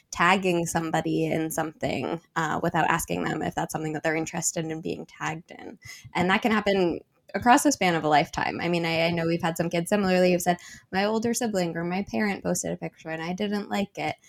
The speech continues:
Um, we said, "Okay, well, then that, that wasn't a consensual posting, and maybe that should be a conversation about what you're comfortable with sharing online."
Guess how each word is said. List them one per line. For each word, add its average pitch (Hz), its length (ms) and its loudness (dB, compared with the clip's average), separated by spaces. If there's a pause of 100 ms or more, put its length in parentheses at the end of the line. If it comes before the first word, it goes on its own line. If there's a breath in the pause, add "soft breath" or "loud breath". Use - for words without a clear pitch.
(300 loud breath)
Um, 160 280 -6
we 165 60 -6
said, 180 140 -2
"Okay, 294 260 4
well, 262 140 8
then 196 140 6
that, 190 240 4
that 185 100 4
wasn't 196 240 6
a 208 40 2
consensual 196 500 0
posting, 190 480 4
and 175 80 0
maybe 180 200 2
that 180 220 0 (100)
should 185 180 -4
be 185 100 4
a 180 60 2
conversation 180 640 0
about 170 340 0
what 175 120 0
you're 180 120 0
comfortable 175 440 -4
with 165 120 0
sharing 170 300 -6
online." 165 520 -8